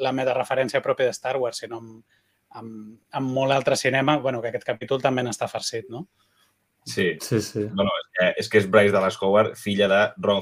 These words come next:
Speaker 2: Howard, <laughs> un director bastant, bastant arrelat a lo que és el, el,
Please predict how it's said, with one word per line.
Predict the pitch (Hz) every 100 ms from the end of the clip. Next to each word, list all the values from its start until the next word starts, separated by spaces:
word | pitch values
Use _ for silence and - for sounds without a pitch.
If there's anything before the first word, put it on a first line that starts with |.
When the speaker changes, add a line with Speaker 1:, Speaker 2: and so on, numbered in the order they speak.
| -
Speaker 2:
Howard, | 98 104 117 117 - - -
<laughs> | - - -
un | 101 95
director | 101 90 - 98 104 113 - 113 110
bastant, | 110 107 - 101 107 110 107 95 90 - - - _
bastant | 98 107 101 117 131
arrelat | 127 120 113 113 117
a |
lo | 120
que | 110
és | 110
el, | 127 110 101 98
el, | - 95